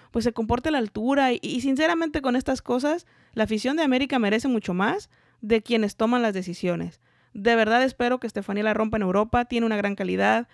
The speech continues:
va a una liga que será excelente para ayudarle a desarrollar aún más sus cualidades defensivas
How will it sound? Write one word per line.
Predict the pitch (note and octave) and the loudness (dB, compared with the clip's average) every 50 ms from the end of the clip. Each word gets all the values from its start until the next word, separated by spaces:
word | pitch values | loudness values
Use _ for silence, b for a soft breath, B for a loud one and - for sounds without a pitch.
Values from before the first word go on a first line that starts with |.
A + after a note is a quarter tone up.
| b b b b - | b b b b 2
va | G#3 A#3+ B3 C4 | 6 6 8 8
a | |
una | C#4 C4+ C4 A#3+ | 8 6 6 4
liga | A#3 A#3 A#3+ A#3+ | 4 2 0 0
que | - G#3+ | -2 -4
será | - G3+ G3+ | -2 -2 -2
excelente | G#3 - - A#3 G#3 G3+ G#3+ A#3+ - C4+ A#3+ | -2 -2 -2 -2 0 0 0 0 -2 -2 -2
para | - A3+ G#3 G3+ | -2 0 0 0
ayudarle | G3 G3 F#3+ G3 G3 G3+ A3 A3+ A3 G#3+ G3 b b b b - | 0 0 0 0 0 -2 -2 -2 -2 -2 -4 b b b b -8
a | G3+ G#3 | -4 -2
desarrollar | A3 A3+ G3+ - A3+ G#3+ G#3+ G#3 G3+ G3+ G3+ G#3+ A#3 C4+ | -2 -2 -2 -2 -2 0 2 2 2 2 2 2 2 4
aún | C4+ C4 | 4 4
más | A#3+ A#3 A#3+ A#3+ | 2 2 0 -2
sus | C#4 B3 | -4 -4
cualidades | - B3+ A3+ G#3+ G3 F#3+ G3 A3+ A#3 | -2 -2 0 2 2 4 4 2 2
defensivas | A3+ G3+ - F#3 F#3 G#3 A3 A#3 B3 C4 C#4+ D4 | 0 -2 -4 -4 -4 -4 -2 -2 -2 -2 -2 -4